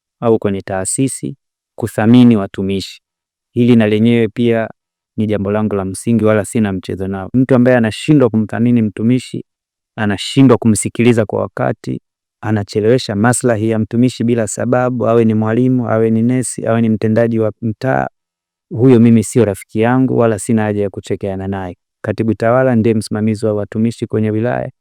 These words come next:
Nitampa maelekezo tu, ashughulike na mtu ambaye anachezea haki za wengine. Kila mtumishi ana haki zake na ziheshimiwe na azipate kwa wakati.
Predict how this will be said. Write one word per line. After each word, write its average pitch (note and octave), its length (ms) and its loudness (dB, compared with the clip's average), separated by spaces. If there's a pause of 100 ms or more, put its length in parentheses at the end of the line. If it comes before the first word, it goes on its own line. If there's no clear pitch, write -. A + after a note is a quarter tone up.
(400)
Nitampa B2 440 2
maelekezo A2+ 580 2
tu, B2+ 240 -6 (400)
ashughulike A2+ 560 2
na A2+ 100 2
mtu A#2 180 2
ambaye A2 200 2
anachezea G#2 580 0
haki G#2 260 -4
za F#2+ 160 -6
wengine. F#2+ 540 -4
Kila C3+ 220 2
mtumishi A#2+ 480 0
ana G2+ 160 0
haki F#2+ 260 -8
zake A#2 280 0
na G2 120 -2
ziheshimiwe G#2 680 -4 (420)
na A2+ 160 2
azipate A2 460 2
kwa F#2+ 160 -4
wakati. F#2 500 -6